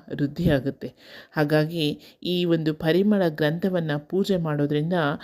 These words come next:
ನಮ್ಮ ಒಂದು ಎಲ್ಲ ಕಷ್ಟಗಳು ಪರಿಹಾರ ಆಗುತ್ತೆ ಅನ್ನೋದಂತೂ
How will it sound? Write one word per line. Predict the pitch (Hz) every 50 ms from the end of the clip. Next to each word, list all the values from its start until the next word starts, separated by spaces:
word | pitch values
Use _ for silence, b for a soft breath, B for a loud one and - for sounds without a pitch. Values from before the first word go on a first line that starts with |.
| B B B B B -
ನಮ್ಮ | 160 156 156 156 156
ಒಂದು | 156 156 - - 151 147 143 -
ಎಲ್ಲ | - - 165 160 175 175 196 208 220 240 254 254 254
ಕಷ್ಟಗಳು | 254 - 196 - - - 175 165 - 165 170 185 170 143 147 202 b b b b b _
ಪರಿಹಾರ | 165 160 170 165 - 226 233 214 190 - -
ಆಗುತ್ತೆ | 151 147 147 156 - _ - 139
ಅನ್ನೋದಂತೂ | 135 - - 147 151 151 151 147 147 143 143 143 147 - 180 151 139 151 B